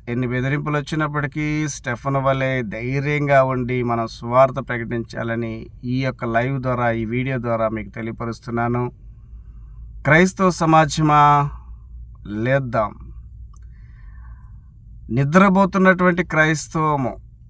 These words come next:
భయపడుతున్నారు చాలామంది. భయపడకండి. అంటే, "మేము ఎక్కడో కూర్చొని మీరు మాటలు చెప్తున్నారండి, ఒకసారి ఇండియాకి రండి."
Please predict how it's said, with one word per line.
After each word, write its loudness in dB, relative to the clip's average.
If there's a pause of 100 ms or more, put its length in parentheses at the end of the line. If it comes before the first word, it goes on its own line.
(100)
భయపడుతున్నారు 0 (100)
చాలామంది. 2
భయపడకండి. -2
అంటే, -8
"మేము -2
ఎక్కడో -2
కూర్చొని -6
మీరు -4
మాటలు -2
చెప్తున్నారండి, -2
ఒకసారి -2
ఇండియాకి 0
రండి." -2